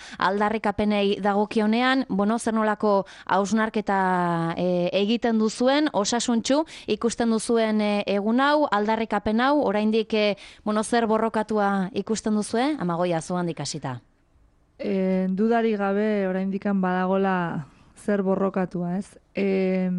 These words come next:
Speaker 2: bueno, nei aurtengo gogoeta edo aukeratuetena, ez?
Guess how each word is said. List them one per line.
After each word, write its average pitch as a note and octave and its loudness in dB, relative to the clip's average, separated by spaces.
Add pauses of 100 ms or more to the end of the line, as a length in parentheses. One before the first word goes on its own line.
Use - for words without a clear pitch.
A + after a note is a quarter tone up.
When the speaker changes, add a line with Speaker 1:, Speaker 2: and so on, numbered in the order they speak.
(120)
Speaker 2:
bueno, G3+ 0
nei B3 0 (200)
aurtengo B3 2 (160)
gogoeta B3 0
edo G#3+ 0
aukeratuetena, A3 0
ez? B3+ -8